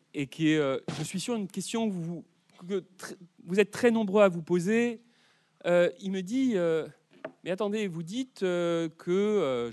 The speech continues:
en prenant le cas de Véronèse, euh, vous me dites que, euh,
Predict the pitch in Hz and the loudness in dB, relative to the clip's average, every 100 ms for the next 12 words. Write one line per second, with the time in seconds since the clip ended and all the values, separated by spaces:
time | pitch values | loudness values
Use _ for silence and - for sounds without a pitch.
0 | - 113 - 127 131 123 139 123 123 139 | -10 -18 -14 -10 -8 -6 -6 -6 -8 -4
1 | 214 233 160 147 131 127 - 135 175 185 | -2 -2 -4 -4 -4 -6 -10 -10 -8 -6
2 | 220 202 - 160 151 143 113 107 | -8 -8 -6 -2 0 -2 -4 -8